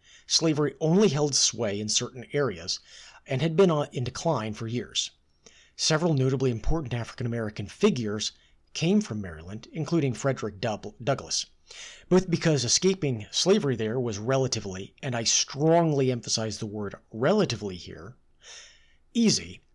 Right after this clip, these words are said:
due to the long border shared with Pennsylvania, and also because of the large free community. If you had just a little bit of luck, you just might be able to escape slavery here,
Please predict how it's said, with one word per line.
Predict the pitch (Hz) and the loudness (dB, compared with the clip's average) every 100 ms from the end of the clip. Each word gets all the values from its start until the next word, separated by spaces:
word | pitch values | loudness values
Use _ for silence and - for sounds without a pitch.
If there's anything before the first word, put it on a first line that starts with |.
| _ | _
due | 127 165 | 0 2
to | 160 | 2
the | 139 | 2
long | 123 123 113 107 | 2 2 0 -2
border | 135 165 143 98 90 - | 0 0 0 -4 -10 -8
shared | - 135 123 | -2 0 0
with | 123 | -2
Pennsylvania, | 117 107 104 120 135 90 95 - _ - _ 262 | -4 -6 -4 -2 -2 -2 -10 -18 _ -20 _ 0
and | 196 | 2
also | 170 160 143 | 4 4 2
because | 131 127 117 104 | 2 -2 -4 -4
of | |
the | 104 | -8
large | - 90 90 - | -6 -6 -8 -10
free | - 151 170 | -4 -2 -2
community. | - 85 82 - - _ _ _ _ _ _ _ _ _ _ _ _ _ - - _ _ _ - | -6 -10 -12 -18 -20 _ _ _ _ _ _ _ _ _ _ _ _ _ -20 -20 _ _ _ -6
If | 123 | -2
you | 143 | -2
had | - 175 156 117 135 - _ | 0 2 2 0 -4 -10 _
just | - 117 | -8 -4
a | 127 | -2
little | 127 160 196 | 0 4 6
bit | 180 170 | 6 4
of | 131 | 4
luck, | 160 110 95 - - _ _ _ _ _ _ | 2 0 -2 -14 -20 _ _ _ _ _ _
you | 233 147 185 | -6 -2 0
just | 156 175 170 | 2 0 2
might | 170 143 | 0 0
be | 147 | -2
able | 151 143 120 | -2 -2 -4
to | - 123 | -4 -4
escape | 113 - 151 151 - | 0 0 0 -2 -2
slavery | - 139 139 104 82 | -2 0 0 -4 -8
here, | - - - | -12 -14 -18